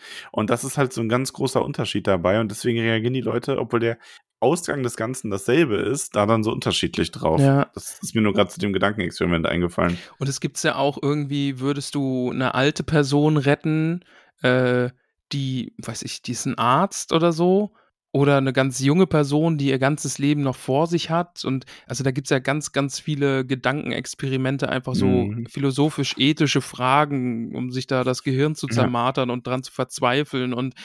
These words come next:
Speaker 2: alles in Frage zu stellen und ja.
Speaker 1: Ja, da
Speaker 2: Ja.
Speaker 1: gibt's oft.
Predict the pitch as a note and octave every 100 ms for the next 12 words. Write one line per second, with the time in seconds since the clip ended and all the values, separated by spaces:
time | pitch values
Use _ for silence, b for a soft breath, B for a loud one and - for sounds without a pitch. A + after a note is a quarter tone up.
0 | B B C#3 D3+ C#3 B2 C3 C3 C3+ -
1 | C3 - B2+ B2+ B2+ B2 A#2 A2+ A2 A#2
2 | A2+ A#2+ _ _ _ - F2 E2+ E2 F#2
3 | - D3 C3+ B2+ A2+ - - _ - G#2+
4 | -